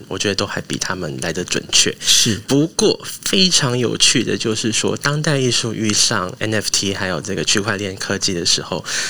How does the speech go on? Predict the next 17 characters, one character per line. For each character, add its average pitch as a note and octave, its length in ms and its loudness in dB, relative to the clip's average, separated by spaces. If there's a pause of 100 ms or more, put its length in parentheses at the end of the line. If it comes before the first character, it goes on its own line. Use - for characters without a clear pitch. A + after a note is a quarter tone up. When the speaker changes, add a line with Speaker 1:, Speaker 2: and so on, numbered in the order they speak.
(260)
Speaker 1:
它 B2 200 2
对 B2 240 0
艺 B2 160 2
术 A#2 180 2
家 G#2 420 0
有 F#2+ 180 -4
带 A2 200 -2
来 F2+ 140 -4
非 G#2 160 -4
常 F2+ 220 -6 (180)
不 - 100 0
同 - 320 -2 (200)
的， F#2 400 -2
呃， E2+ 400 -6 (320)
优 G2+ 280 0
势 - 460 2
哈。 - 200 -12